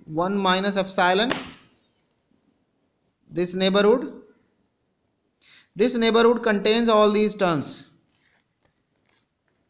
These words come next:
all even.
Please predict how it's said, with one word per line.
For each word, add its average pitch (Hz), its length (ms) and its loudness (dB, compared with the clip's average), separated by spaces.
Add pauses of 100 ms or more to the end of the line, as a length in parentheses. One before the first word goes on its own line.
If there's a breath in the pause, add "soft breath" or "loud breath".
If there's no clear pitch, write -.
(580)
all 190 720 0 (1300)
even. 160 640 -2